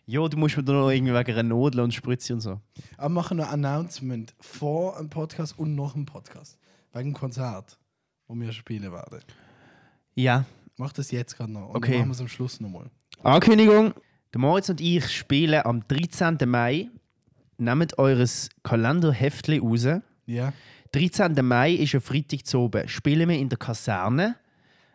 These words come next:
Speaker 1: Ähm, im Rittstall eins, glaub. Ähm,
Speaker 2: Es gibt, glaub ich, nur ein Rittstall.
Speaker 1: ja, es ist gestanden so.
Speaker 2: Okay.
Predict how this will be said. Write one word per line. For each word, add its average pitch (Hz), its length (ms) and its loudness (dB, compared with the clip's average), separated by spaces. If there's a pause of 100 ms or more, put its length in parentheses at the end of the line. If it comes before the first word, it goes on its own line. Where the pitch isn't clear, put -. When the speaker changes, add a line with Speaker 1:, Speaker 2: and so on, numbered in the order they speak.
(160)
Speaker 1:
Ähm, 135 320 0
im 131 160 0
Rittstall 127 560 0
eins, 156 480 2
glaub. 165 500 0 (600)
Ähm, 139 160 2
Speaker 2:
Es 135 80 -8
gibt, 120 240 -12
glaub 120 120 -10
ich, 117 60 -12
nur 113 180 -12
ein 110 200 -14
Rittstall. 107 260 -6
Speaker 1:
ja, 139 440 4
es - 200 -2 (160)
ist 120 260 -6
gestanden 165 440 0
so. 208 280 0 (600)
Speaker 2:
Okay. 107 160 -16